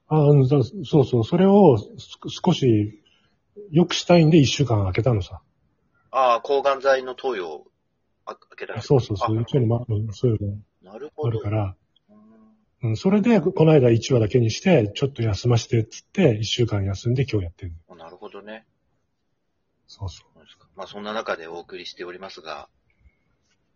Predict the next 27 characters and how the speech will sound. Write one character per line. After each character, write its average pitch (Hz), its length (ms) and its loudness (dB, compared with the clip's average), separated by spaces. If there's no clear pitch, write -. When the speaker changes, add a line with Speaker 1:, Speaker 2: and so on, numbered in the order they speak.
Speaker 1:
ね。 117 320 0
Speaker 2:
う - 40 -20
ん。 85 100 -20
Speaker 1:
大 - 140 -4
変 135 140 2
な 151 80 2
ん 151 40 2
だ 117 60 2
よ、 107 140 -2
い 107 80 -2
ろ 107 100 0
い 101 40 0
ろ、 104 200 -2
い 113 100 -2
ろ 104 120 0
い 101 60 0
ろ。 101 180 -4
Speaker 2:
あ 98 80 -8
り 104 60 -8
が 95 100 -6
と 87 80 -16
う - 20 -16
ご 78 60 -20
ざ 95 100 -8
い 104 60 -10
ま 113 100 -12
す。 - 200 -16